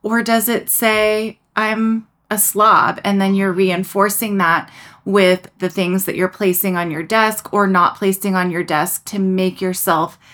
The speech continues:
feel your very best. And it's gonna be different for everyone. But the key here is possibilities. Think about the possibilities. So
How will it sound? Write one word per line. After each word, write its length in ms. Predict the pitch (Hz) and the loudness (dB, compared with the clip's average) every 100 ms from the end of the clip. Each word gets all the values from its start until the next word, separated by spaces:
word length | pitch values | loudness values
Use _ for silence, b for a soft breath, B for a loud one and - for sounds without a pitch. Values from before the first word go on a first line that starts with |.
| B B B | B B B
feel 480 | - - 220 202 196 | -20 -4 2 4 4
your 240 | 190 185 | 2 0
very 300 | - 180 180 | 0 -2 -2
best. 400 | 180 135 196 - - | 0 -2 -2 -4 -2
And 120 | 240 | -2
it's 180 | 240 - | -2 -4
gonna 200 | 311 294 | -4 -2
be 140 | 269 | -2
different 720 | 196 202 202 208 180 131 - _ _ _ _ _ | -4 -6 -4 -2 -2 -4 -12 _ _ _ _ _
for 260 | - 214 - | -4 -2 0
everyone. 560 | 185 180 185 98 185 B B B - | 0 0 -2 -4 -8 B B B -6
But 180 | 220 220 | -4 -2
the 100 | 220 | -4
key 360 | - 262 262 | -4 0 2
here 180 | 247 233 | 2 -2
is 160 | 208 - | -2 -6
possibilities. 960 | - 196 196 202 185 180 165 90 170 | -4 -2 -2 -4 -2 -2 -2 -4 -8
Think 240 | - 220 240 | -6 -6 -6
about 240 | 285 285 | -6 -6
the 80 | 277 | -8
possibilities. 1080 | - 190 190 - 185 175 170 - 185 - - | -6 -2 -2 -2 -2 -2 -2 -6 -8 -10 -10
So 380 | - 240 226 | -4 -2 -2